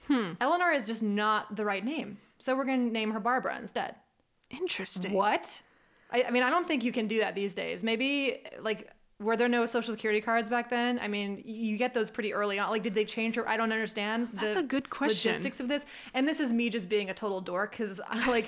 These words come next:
Speaker 2: <laughs> rather than just kind of thinking about the, the philosophical ramifications of changing a three or four-year-old's name, I'm like, "But how did they do it? Did they go to the social security office and get a new card for her?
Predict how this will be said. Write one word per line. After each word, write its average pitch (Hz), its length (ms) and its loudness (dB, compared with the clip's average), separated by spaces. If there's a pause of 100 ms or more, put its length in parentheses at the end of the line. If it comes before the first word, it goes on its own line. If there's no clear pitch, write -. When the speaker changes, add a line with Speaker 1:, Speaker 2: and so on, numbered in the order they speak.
(100)
Speaker 2:
<laughs> - 100 -12
rather 254 260 4
than 247 180 2
just 240 400 -2
kind 226 180 -2
of 220 100 -2
thinking 226 280 -2
about 220 160 -6
the, 196 240 0 (300)
the 220 60 -2
philosophical 214 880 0
ramifications 208 840 -2
of 196 80 -6
changing 208 560 -2
a 190 80 -2 (200)
three 208 260 0
or 202 160 0
four-year-old's 196 580 -2
name, 196 160 -2
I'm 214 100 0
like, 214 220 -2 (220)
"But 294 80 -4
how 381 140 2
did 554 160 4
they 539 160 -6
do 320 200 0
it? 180 220 -4 (260)
Did 311 140 -4
they 320 80 0
go 392 100 0
to 508 160 4
the - 60 -4
social 349 240 0
security 208 320 -4
office 330 220 -2 (240)
and 233 100 0
get 214 120 -2
a 202 60 -2
new 202 120 -2
card 202 340 -10
for 349 100 -4
her? 480 380 0